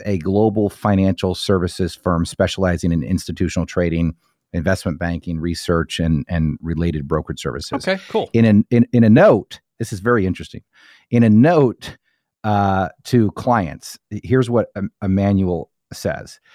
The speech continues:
Speaker 1: Um, "The August strength plays well into Donald Trump's re-, re-election," he quotes. Uh, "In the three months prior to November elections, positive S and P five hundred returns have accompanied incumbent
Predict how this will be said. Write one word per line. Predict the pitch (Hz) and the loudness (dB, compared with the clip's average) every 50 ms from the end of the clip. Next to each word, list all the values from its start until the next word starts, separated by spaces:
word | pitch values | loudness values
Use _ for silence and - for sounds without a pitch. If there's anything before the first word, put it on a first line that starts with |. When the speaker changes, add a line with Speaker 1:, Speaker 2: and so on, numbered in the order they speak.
| _ - _ _ _ _ _ | _ -20 _ _ _ _ _
Speaker 1:
Um, | - 101 98 95 95 92 90 87 - - _ _ _ _ | -4 0 0 2 2 2 0 -2 -4 -6 _ _ _ _
"The | - - 98 92 110 104 98 98 - _ - | -16 -10 -4 0 0 0 0 -2 -4 _ -2
August | - 110 123 131 123 123 110 - - | 0 2 2 2 2 0 -2 -4 -6
strength | - - 110 110 101 95 87 - - _ _ _ - - | -4 -2 0 0 0 0 -4 -6 -12 _ _ _ -20 -8
plays | - - 113 101 98 87 78 | -2 0 0 0 0 -2 -4
well | 82 78 101 113 107 101 95 92 90 | -6 -2 0 2 2 2 2 0 -2
into | 80 92 95 85 95 87 | -4 -4 -4 -4 -4 -4
Donald | - 95 90 90 87 78 | -4 -2 -2 -2 -2 -4
Trump's | - - - 90 82 - - | -4 -4 -2 -2 -2 -4 -8
re-, | - - - - | -12 -12 -10 -6
re-election," | 95 101 92 87 82 85 82 82 - - 78 | -4 -2 -2 -2 -2 -2 -4 -4 -6 -8 -8
he | - 78 - | -8 -8 -10
quotes. | - - - 55 - - - - _ _ _ - - _ _ _ _ _ - | -10 -10 -12 -12 -12 -16 -20 -20 _ _ _ -20 -20 _ _ _ _ _ -2
Uh, | 95 95 92 92 - _ | 0 0 0 0 0 _
"In | - 120 113 107 | 2 4 4 4
the | 101 | 4
three | - - - 117 131 147 143 | 0 -2 -2 0 2 4 4
months | 143 139 131 120 117 110 - - - _ | 4 4 4 4 2 0 -2 -8 -16 _
prior | - - - 127 123 123 135 139 135 123 110 | -14 -4 0 2 4 4 4 4 4 2 0
to | 95 - - - 117 110 101 98 95 95 - - _ _ _ _ _ - | 0 -4 -6 -4 -4 -2 -2 -2 -2 -4 -6 -10 _ _ _ _ _ -6
November | 101 95 101 95 85 95 104 107 104 98 95 90 - - | -4 -2 -2 0 0 2 2 2 2 2 0 0 -2 -4
elections, | 98 90 87 95 98 - - - - 85 78 82 82 - - _ _ _ _ _ _ _ _ _ - | -4 -2 0 0 -2 -2 -4 -6 -6 -6 -6 -6 -8 -10 -14 _ _ _ _ _ _ _ _ _ -6
positive | - 110 107 117 113 - 120 107 87 | -2 0 2 2 2 0 -2 -2 -2
S | 73 101 95 - | -2 -4 -4 -4
and | 101 87 | -4 -4
P | 104 95 | -4 -4
five | - 95 95 90 | 0 0 0 0
hundred | 80 95 92 | 0 -2 -2
returns | - 87 87 - - 92 90 85 - | -2 -4 -6 -4 -4 -4 -4 -2 -2
have | - 90 90 90 85 - _ _ - - _ _ | 0 0 0 0 0 -4 _ _ -20 -20 _ _
accompanied | - 95 - - - 107 107 104 - 104 98 92 82 - - | -6 -6 -4 -2 0 0 0 0 0 0 0 0 -2 -4 -4
incumbent | 98 92 85 - - - - 110 110 110 104 - | -4 -4 -4 -6 -6 -4 0 0 2 2 0 -2